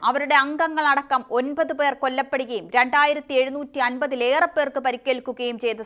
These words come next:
സംഭവത്തിൽ എല്ലാവരുടെയും ഒറ്റ ചോദ്യം എന്താണ് പേജർ എന്നാണ്. എന്തുകൊണ്ടാണ് ഹിസ്ബുള്ള അംഗങ്ങൾ ഇത് കൈവശം വെക്കുന്നത്? ഉപകരണങ്ങൾ എങ്ങനെയാണ് പൊട്ടിത്തെറിച്ചത്? സ്ഫോടനത്തിന്റെ വ്യാപ്തി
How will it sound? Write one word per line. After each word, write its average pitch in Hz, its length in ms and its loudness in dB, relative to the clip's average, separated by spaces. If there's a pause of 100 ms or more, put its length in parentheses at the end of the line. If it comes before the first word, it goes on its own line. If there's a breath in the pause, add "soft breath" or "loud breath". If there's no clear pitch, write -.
സംഭവത്തിൽ 226 500 -4 (340 loud breath)
എല്ലാവരുടെയും 302 680 2 (220)
ഒറ്റ 247 200 0 (180)
ചോദ്യം 226 320 -2 (360)
എന്താണ് 311 440 2 (240)
പേജർ 254 420 0
എന്നാണ്. 214 280 -4 (500 soft breath)
എന്തുകൊണ്ടാണ് 440 580 2 (100)
ഹിസ്ബുള്ള 330 400 0 (100)
അംഗങ്ങൾ 277 360 -2
ഇത് 220 120 0 (140)
കൈവശം 262 560 0
വെക്കുന്നത്? 196 380 -2 (480 soft breath)
ഉപകരണങ്ങൾ 294 640 2
എങ്ങനെയാണ് 269 560 -2
പൊട്ടിത്തെറിച്ചത്? 220 680 -2 (340)
സ്ഫോടനത്തിന്റെ 269 800 0
വ്യാപ്തി 240 400 0